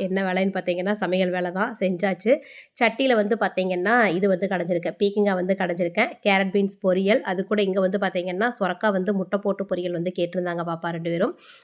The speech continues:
அதுவும் செஞ்சுட்டேன். அஹ், ரசம், உர ஊத்தி வச்ச தயிர் எல்லாமே இருந்தது. ஹஸ்பண்ட் வந்து பாத்தீங்கன்னா, ஒரு சில நாட்கள்ல வந்து காயும் வந்து நமக்கு வந்து கட் பண்ணி கொடுப்பாங்க. காலையில நாலு பேரும் சேர்ந்து குடும்பமா ஓடுனோம்னா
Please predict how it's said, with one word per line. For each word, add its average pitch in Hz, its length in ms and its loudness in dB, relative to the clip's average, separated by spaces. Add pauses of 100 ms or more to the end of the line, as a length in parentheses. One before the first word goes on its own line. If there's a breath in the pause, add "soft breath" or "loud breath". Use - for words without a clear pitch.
(100)
அதுவும் 208 360 2
செஞ்சுட்டேன். 208 440 0 (320 loud breath)
அஹ், 175 240 -2
ரசம், 196 420 2
உர 202 160 2
ஊத்தி 190 240 0
வச்ச 190 200 -2
தயிர் 202 340 -2
எல்லாமே 190 440 0
இருந்தது. 202 420 4 (340 loud breath)
ஹஸ்பண்ட் 240 340 6
வந்து 247 140 4
பாத்தீங்கன்னா, 220 520 2
ஒரு 214 180 6
சில 262 180 4
நாட்கள்ல 233 440 2
வந்து 202 260 4 (220)
காயும் 208 460 2
வந்து 208 200 2
நமக்கு 196 260 0
வந்து 196 140 -2
கட் 175 200 -4
பண்ணி 196 140 0
கொடுப்பாங்க. 185 420 -2 (200)
காலையில 185 420 0 (220)
நாலு 190 380 4
பேரும் 262 380 8
சேர்ந்து 233 380 6 (100)
குடும்பமா 233 500 6 (260)
ஓடுனோம்னா 254 580 6